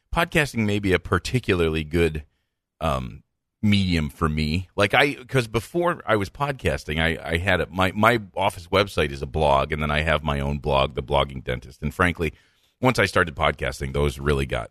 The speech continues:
those really got thrown to the side. I, I barely do that anymore. I should, because it's, there's a lot of good reasons to do the writing, but, um, podcasting is, is a medium that, that I think everyone should be <laughs> looking into, 'cause it's,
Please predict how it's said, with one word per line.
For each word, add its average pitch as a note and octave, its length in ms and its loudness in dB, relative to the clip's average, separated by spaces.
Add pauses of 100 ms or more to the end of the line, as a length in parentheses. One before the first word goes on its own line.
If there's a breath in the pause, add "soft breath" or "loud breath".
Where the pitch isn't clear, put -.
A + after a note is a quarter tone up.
(140)
those D#2+ 240 0
really C#2+ 180 -4
got B1 180 -16
thrown D2+ 260 -2
to C#2 60 -4
the B1 80 -6
side. C2 300 -2
I, C2 160 -4
I - 40 -10
barely D2 360 -4
do D2 160 -4
that C#2 160 -4
anymore. C2+ 300 -2
I D#2+ 80 2
should, E2+ 360 4
because D#2+ 300 -2
it's, D#2 220 -8 (180)
there's F2 200 2
a D#2+ 40 -6
lot F2 220 4
of C#2+ 100 -2
good D#2+ 180 0
reasons D#2 420 -4
to - 100 -14
do D2+ 180 -2
the C#2 100 0
writing, C2+ 380 2
but, G#1+ 160 -6 (540)
um, E2+ 140 0
podcasting A#2 760 0
is, C#2+ 180 -4
is E2 180 -8
a D#2+ 60 0
medium E2 400 -2
that, B1+ 160 -14 (240)
that C#3+ 100 0
I A2+ 140 2
think E2+ 160 0
everyone F2 380 2
should D#2 160 -10
be E2 80 -4
<laughs> - 20 -2
looking E2+ 300 0
into, C#2 280 -6
'cause E2 220 0
it's, D#2 200 -6